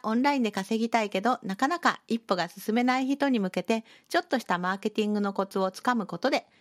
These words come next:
ビジネスも人生ももっと楽しくなる考え方をシェアしていきます。こんにちは、下坂恵理子です。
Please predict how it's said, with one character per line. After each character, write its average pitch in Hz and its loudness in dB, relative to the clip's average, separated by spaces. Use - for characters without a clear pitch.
ビ 247 2
ジ 240 2
ネ 202 0
ス 196 -8
も 165 -2
人 247 2
生 247 0
も 196 -2
も 208 2
っ - -2
と - 4
楽 196 -2
し - -8
く 247 0
な 220 0
る 202 -4
考 196 -2
え 190 -2
方 190 -2
を 320 0
シ 339 -2
ェ 220 2
ア 196 -6
し - -14
て 175 -2
い 156 -2
き - -6
ま 220 2
す。 - -20
こ 294 4
ん 302 2
に 294 0
ち 311 0
は、 311 2
下 247 0
坂 196 -2
恵 185 -4
理 180 -6
子 160 -4
で 240 0
す。 - -16